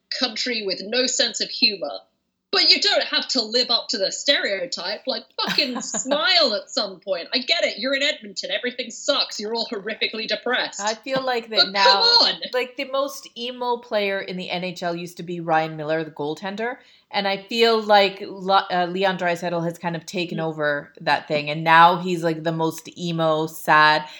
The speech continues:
Speaker 2: But he's not really, I don't know. Like, Ryan Miller was always, like, um, moody, sad. He was really emo.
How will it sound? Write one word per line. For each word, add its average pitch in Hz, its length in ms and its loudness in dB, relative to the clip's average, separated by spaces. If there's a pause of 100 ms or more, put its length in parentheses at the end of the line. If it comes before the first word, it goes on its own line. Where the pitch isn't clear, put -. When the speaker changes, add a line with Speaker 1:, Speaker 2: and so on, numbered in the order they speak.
Speaker 2:
But 285 100 0
he's 320 240 6
not 359 260 6
really, 302 480 0 (300)
I - 80 2
don't 349 140 2
know. 226 160 6
Like, 202 220 0
Ryan 320 280 6
Miller 247 240 4
was 240 160 0
always, 208 260 4
like, 185 300 2
um, 160 540 4 (680)
moody, 190 760 0
sad. 165 1000 8 (540)
He - 160 -10
was 226 240 -4
really 190 320 0
emo. 156 340 -4